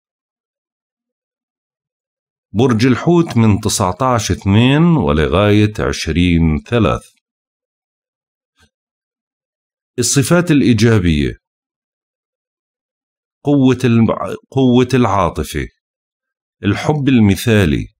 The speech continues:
التعاطف مع الغير، التضحية، مساعدة الضعفاء، الإحسان، القدرة الفنية، الحدس، السفر واكتساب المعرفة.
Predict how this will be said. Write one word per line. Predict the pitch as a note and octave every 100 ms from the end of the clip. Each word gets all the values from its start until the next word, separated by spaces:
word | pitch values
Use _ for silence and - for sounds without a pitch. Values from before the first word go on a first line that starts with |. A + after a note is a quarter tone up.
| _ _ _ _ _ _ -
التعاطف | E2+ A2 F2+ B2+ D3 - D#2+ F2
مع | E2 D#2+
الغير، | F2+ C#2+ D2 B1 - _ _ _ _ _ _ _
التضحية، | G#2+ - D3+ B2 - D#2 C2 A#1 _ _ _ _ _ _ _
مساعدة | F2 F2+ C3+ B2+ F2+ D#2+ D#2+ D2 -
الضعفاء، | F2+ F#2+ F#2 G#2 G#2 D#2 A1+ - _ _ _ _ _ _ -
الإحسان، | B2 A2 A2 - C#3 A2+ C#2+ C2 A1 _ _ _ _ _ -
القدرة | A2 G#2+ E3 C3 A#2+
الفنية، | A#2 G#2+ C#3 A#2+ D#2+ C2 B1 - _ _ _ _ _ _
الحدس، | E2+ E2 - B2+ G2+ - - - _ _ _ _ _ _ -
السفر | G#2+ - D#3+ D#3 C#3+ C3+ _ -
واكتساب | F2+ - - D#2+ G2 G2+ F#2
المعرفة. | G#2+ A#2+ D2+ D2 C#2+ - B1+